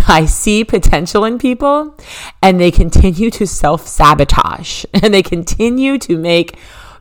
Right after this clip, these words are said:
bad choices and they continue to not put effort into their self-development, their personal development,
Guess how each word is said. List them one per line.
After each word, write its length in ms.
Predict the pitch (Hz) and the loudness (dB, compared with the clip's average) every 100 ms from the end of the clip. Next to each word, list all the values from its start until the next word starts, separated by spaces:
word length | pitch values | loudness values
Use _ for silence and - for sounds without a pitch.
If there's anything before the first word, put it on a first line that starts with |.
| - | -4
bad 540 | 143 151 156 156 156 | 2 6 6 4 0
choices 760 | - 127 147 - - - - - - - - | -4 -6 -4 -6 -8 -10 -10 -10 -12 -14 -2
and 140 | 185 | 0
they 80 | 185 | 2
continue 1000 | - 180 160 - 330 349 269 165 151 147 - - - | 2 2 4 4 4 2 0 0 2 0 -4 -18 -16
to 340 | - 214 190 | -8 -4 -4
not 680 | 185 180 175 190 - - - | -2 4 4 4 2 -4 -8
put 360 | - 190 180 - | 0 0 0 -2
effort 480 | 160 165 - 214 - | -2 0 2 2 2
into 520 | 175 180 180 - 190 165 | -2 -2 -2 -4 -2 -2
their 520 | 151 151 156 165 170 - - _ | 0 0 2 0 -4 -12 -20 _
self-development, 1800 | - - - 160 151 170 - - - - 147 156 143 123 113 - 95 - _ _ - - - | -12 -10 -4 2 2 2 -6 -14 -20 -12 -4 -2 0 0 -2 -8 -16 -16 _ _ -20 -20 -6
their 120 | 175 156 | -2 -2
personal 500 | - 185 180 190 185 | 0 -2 0 -2 -2
development, 600 | 156 143 147 - - | -2 -2 -4 -8 -14